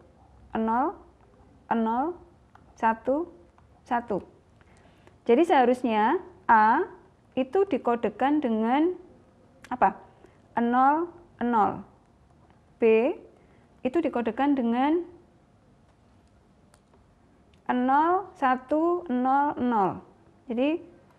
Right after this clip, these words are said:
nol, satu, nol, nol. Kemudian C itu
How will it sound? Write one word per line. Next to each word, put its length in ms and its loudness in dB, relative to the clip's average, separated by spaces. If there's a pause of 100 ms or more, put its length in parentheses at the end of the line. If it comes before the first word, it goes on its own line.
(300)
nol, 640 0 (240)
satu, 720 -4 (240)
nol, 640 -2 (320)
nol. 480 -2 (1300)
Kemudian 480 2
C 320 0 (1300)
itu 280 -2